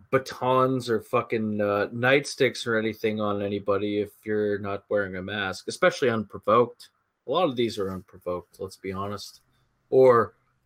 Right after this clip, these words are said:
uh, throwing human shit or bottles of piss or macing people from a crowd. I mean, you're not gonna,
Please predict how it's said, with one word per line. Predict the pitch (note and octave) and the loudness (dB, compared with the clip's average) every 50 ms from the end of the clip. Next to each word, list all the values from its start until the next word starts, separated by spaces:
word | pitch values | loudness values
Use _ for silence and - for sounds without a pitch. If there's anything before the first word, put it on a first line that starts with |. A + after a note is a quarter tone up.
| _ - - | _ -2 0
uh, | A#2+ A#2 A#2 A#2 - - - | 2 4 4 4 2 0 -6
throwing | - - C3+ C3+ C3 B2 B2 A#2 A2+ G#2 G#2 _ _ _ _ _ _ _ _ | -14 -4 2 4 6 6 6 4 0 -6 -12 _ _ _ _ _ _ _ _
human | - - D#3 D3+ C#3+ C#3 C3 A#2+ A2+ | -6 -4 -2 -2 0 -2 -2 -4 -4
shit | A2 - - - - - D3+ D3 C3+ C3 - - _ _ | -6 -8 -6 -8 -2 2 2 2 2 2 -2 -10 _ _
or | - B2+ A2 | -4 -4 -4
bottles | - - C3+ B2+ C3 B2+ C3 B2 A#2+ - A#2+ | -2 0 2 4 4 6 4 2 2 0 -4
of | A2 - - | -6 -6 -8
piss | _ - D#3 C#3 C3+ C#3 C3 - - - - - | _ 0 2 2 2 2 0 -2 -8 -10 -6 -4
or | A2+ A2 G#2+ G2+ F#2+ - _ _ _ _ _ _ _ _ _ _ _ _ - | -2 -2 -2 -4 -8 -12 _ _ _ _ _ _ _ _ _ _ _ _ 0
macing | A#2+ C3 C#3 D3 C3+ - - C3 A#2+ A2+ G#2+ | 4 4 4 4 2 0 -2 -2 -2 -4 -4
people | - C3 B2 A#2 B2 B2 B2 A#2+ A2+ - _ _ _ _ _ _ _ _ _ - - - | -2 -2 -2 -2 0 0 0 0 0 -4 _ _ _ _ _ _ _ _ _ -18 -18 -16
from | - - C3 B2 A#2 | -6 -4 -4 -4 -4
a | G#2+ | -6
crowd. | - - - A#2+ A#2+ B2+ B2 A2 G#2 G#2+ G#2+ - _ _ | -8 -2 0 2 4 6 6 6 4 2 0 -4 _ _
I | - | -12
mean, | D3 D3+ D3+ | -8 -6 -4
you're | D#3+ F#3 | 0 0
not | A3 A3 G#3+ | 0 0 2
gonna, | - F3 D3 A#2+ G#2 - | 0 0 0 -2 -4 -6